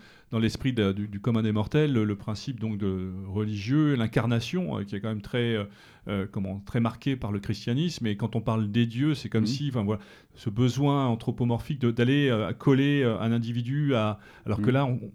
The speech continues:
Speaker 1: c'est important de préciser que ce paganisme, ce panthéisme, ce sont des énergies, ce sont des symboles
Speaker 2: Oui.
Speaker 1: qui articulent et régissent, euh, l'univers, le monde dans lequel nous vivons.
Speaker 2: Et ces grandes énergies qui sont, bon, en Inde, par exemple, Shiva,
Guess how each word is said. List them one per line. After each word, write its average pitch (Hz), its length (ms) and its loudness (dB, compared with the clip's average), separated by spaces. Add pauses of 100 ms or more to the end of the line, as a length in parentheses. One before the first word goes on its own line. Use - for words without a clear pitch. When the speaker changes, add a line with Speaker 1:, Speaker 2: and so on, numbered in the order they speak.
(200)
Speaker 1:
c'est 123 300 0
important 131 340 0
de 123 60 -4
préciser 139 340 -4
que 123 100 -4
ce 110 140 -4 (320)
paganisme, 110 400 -4
ce 110 80 -4
panthéisme, 107 580 -4
ce 104 140 -6
sont 113 160 -4
des 104 220 -2
énergies, 101 400 -2
ce - 100 -10
sont 104 140 -4
des 98 80 0
symboles 123 520 -2 (220)
Speaker 2:
Oui. 104 320 -2
Speaker 1:
qui 131 140 0
articulent 160 520 -2
et 131 40 4
régissent, 127 580 -2 (140)
euh, 90 160 -4
l'univers, 120 580 0
le 101 80 0
monde 123 200 -2
dans 117 60 -2
lequel 110 220 -2
nous 113 80 -2
vivons. 113 320 -6 (240)
Speaker 2:
Et 101 60 -8
ces 104 180 -4
grandes 110 360 2
énergies 113 440 2
qui 104 140 -12
sont, 95 500 -2 (1300)
bon, 92 160 -4
en 95 180 -2
Inde, 107 200 0
par 87 100 -4
exemple, 95 300 -4 (800)
Shiva, 123 420 0